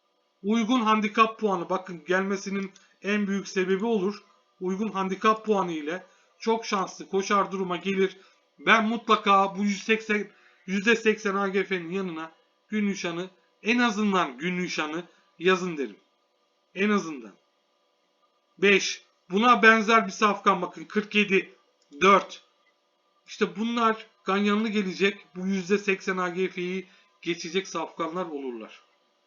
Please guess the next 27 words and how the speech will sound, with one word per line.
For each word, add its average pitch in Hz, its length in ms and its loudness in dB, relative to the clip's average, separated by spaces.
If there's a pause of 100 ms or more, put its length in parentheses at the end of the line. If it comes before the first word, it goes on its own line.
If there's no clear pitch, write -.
(720)
Akabinde 233 640 4
bir 233 140 6
üç, - 420 2 (280)
iki 220 300 0
pencere 233 600 2 (120)
ama 226 280 0
kazancı 220 540 6
en 226 200 6
yüksek 233 440 2
safkan 202 520 4
iki. 202 440 -2 (540)
O 233 200 6
da 233 280 6 (120)
şu 262 160 0
şekilde 214 460 4
geliyor. 185 400 0 (420)
Bu 220 100 -6
kaçıyor, 220 520 4 (120)
bunlar 202 300 0
kaçıyorlar. 208 600 2 (320)
Kazancı 220 520 2
en 220 100 4
yüksek 220 360 0
safkan 208 580 2
iki 196 240 -2
olduğu 202 300 4
için 196 320 -2